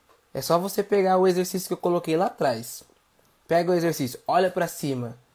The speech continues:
Primeira coisa que você, que você vai enxergar, né? A atmosfera.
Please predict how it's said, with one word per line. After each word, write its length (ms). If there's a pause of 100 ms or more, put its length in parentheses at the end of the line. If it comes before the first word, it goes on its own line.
(120)
Primeira 280
coisa 220
que 60
você, 300 (200)
que 100
você 220
vai 140
enxergar, 680 (580)
né? 280
A 80
atmosfera. 840